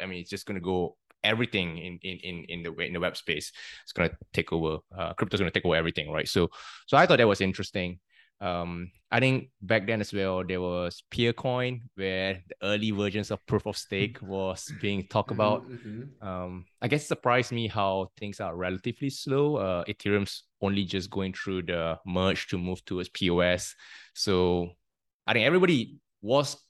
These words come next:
Speaker 1: talking about P O S and how it should be the way forward because it is more environmentally friendly compared to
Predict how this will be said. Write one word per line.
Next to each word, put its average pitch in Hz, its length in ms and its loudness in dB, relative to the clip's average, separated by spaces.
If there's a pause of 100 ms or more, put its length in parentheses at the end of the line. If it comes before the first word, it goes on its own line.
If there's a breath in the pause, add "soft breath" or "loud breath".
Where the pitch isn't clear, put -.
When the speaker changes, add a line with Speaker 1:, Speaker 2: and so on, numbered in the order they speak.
(120)
Speaker 1:
talking 131 320 -4
about 123 200 -2
P 127 140 -2
O 113 100 0
S 110 200 0
and 98 120 -4
how 104 200 -2
it 101 160 -4
should - 260 -8 (100)
be 98 220 -2
the 92 160 0
way 95 260 4
forward 123 400 4
because 92 340 -4
it 95 40 -4 (140)
is 87 80 -6
more 95 160 0
environmentally 87 640 -2
friendly 110 460 2
compared 87 640 -2
to 87 440 0